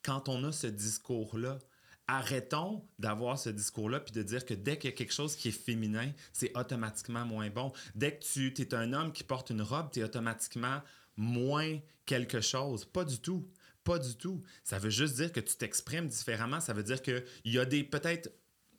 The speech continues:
il y a des choses pour lesquelles tu vas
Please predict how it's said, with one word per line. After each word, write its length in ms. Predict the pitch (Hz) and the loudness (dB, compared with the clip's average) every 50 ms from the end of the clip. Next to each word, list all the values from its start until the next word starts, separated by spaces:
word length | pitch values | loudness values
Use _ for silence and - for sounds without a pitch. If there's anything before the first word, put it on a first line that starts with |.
| _ - - - - - - - _ _ _ _ _ _ _ _ _ _ _ _ _ _ _ - | _ -18 -18 -18 -20 -20 -20 -20 _ _ _ _ _ _ _ _ _ _ _ _ _ _ _ -2
il 80 | 117 | 0
y 40 | 139 | 2
a 60 | 147 | 2
des 160 | 135 147 143 | 2 2 2
choses 260 | 139 - 185 180 180 - | 2 2 2 0 0 -2
pour 120 | 151 139 | 0 0
lesquelles 440 | 131 127 127 - 156 151 151 143 139 | 0 0 0 0 0 0 0 -2 -2
tu 160 | - - 117 | -4 -4 -2
vas 320 | 110 120 120 120 123 - | 0 0 0 0 0 -2